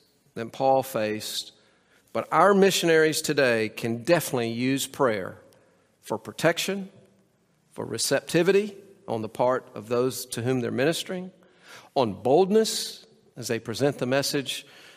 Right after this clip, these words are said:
and on open doors. Believer, is this, does this seem too challenging?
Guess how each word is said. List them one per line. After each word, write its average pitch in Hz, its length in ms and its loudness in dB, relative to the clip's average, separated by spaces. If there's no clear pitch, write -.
and 120 200 0
on 113 560 2
open 110 400 -4
doors. - 720 -14
Believer, 151 400 4
is 120 140 0
this, - 500 -2
does 120 140 -4
this 147 120 2
seem 143 280 4
too 139 180 -2
challenging? 139 640 -4